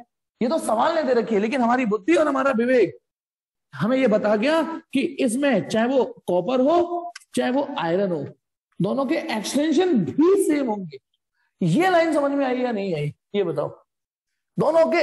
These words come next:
extension भी same होंगे, बाकी तो सवाल ने दे रखा है,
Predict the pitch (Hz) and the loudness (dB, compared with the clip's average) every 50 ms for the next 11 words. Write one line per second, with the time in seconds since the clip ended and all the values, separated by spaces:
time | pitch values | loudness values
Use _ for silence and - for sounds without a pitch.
0 | - - - 233 - - 262 311 339 320 269 339 330 311 294 320 294 - - 240 | 0 0 -2 -2 -2 0 0 0 0 0 0 0 2 4 4 4 4 2 0 -2
1 | 247 220 185 180 160 143 135 - _ _ _ - - - _ - - - - 170 | -2 -4 -6 -8 -10 -14 -14 -16 _ _ _ -20 -20 -18 _ -14 -8 -4 0 0
2 | 208 240 214 330 277 359 339 330 302 285 302 330 339 320 285 254 247 208 196 - | 0 2 2 2 2 2 2 2 2 2 2 2 2 2 2 2 2 2 2 0
3 | - 170 156 147 | -2 -6 -6 -6